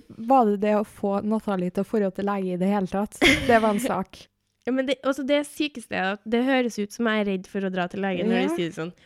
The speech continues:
Speaker 2: Og det er jeg jo ikke.
Speaker 1: Nei.
Speaker 2: Jeg har aldri vært redd for hverken tannlege eller lege eller noe sånn.
Speaker 1: Men
Speaker 2: Jeg bare, det er bare
Speaker 1: fer
Speaker 2: litt
Speaker 1: bare
Speaker 2: stress.
Speaker 1: når det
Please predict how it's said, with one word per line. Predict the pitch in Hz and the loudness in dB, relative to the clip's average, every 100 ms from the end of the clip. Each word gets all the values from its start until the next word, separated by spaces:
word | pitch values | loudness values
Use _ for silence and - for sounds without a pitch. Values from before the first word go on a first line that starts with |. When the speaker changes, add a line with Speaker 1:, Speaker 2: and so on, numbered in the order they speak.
| _ | _
Speaker 2:
Og | 233 | -2
det | 294 403 | 0 0
er | |
jeg | 92 | 0
jo | 87 | -4
ikke. | - 277 302 _ 226 | -2 -4 -4 _ -6
Speaker 1:
Nei. | 226 262 | -4 -4
Speaker 2:
Jeg | 339 - 277 | -6 0 2
har | 269 | 4
aldri | 277 269 214 | 2 2 2
vært | 208 214 | 0 0
redd | 214 202 | -4 -4
for | - 202 | -4 -2
hverken | 196 196 196 | -2 -4 -6
tannlege | 202 208 185 180 | -2 -2 -2 -2
eller | 214 294 | 0 0
lege | 320 302 208 202 | 2 0 0 0
eller | 214 208 | 2 2
noe | 208 247 - 220 | 0 -2 -4 -6
sånn. | 277 339 349 | -2 0 0
Speaker 1:
Men | 233 220 | -2 -2
Speaker 2:
Jeg | 285 | 2
bare, | 262 | 0
det | 214 | 0
er | 240 | 4
bare | 277 277 | 4 4
Speaker 1:
fer | 302 311 226 | -2 -4 -6
Speaker 2:
litt | - | -4
Speaker 1:
bare | 320 | -2
Speaker 2:
stress. | 285 254 262 | 0 0 -2
Speaker 1:
når | 285 | -4
det | 285 | -4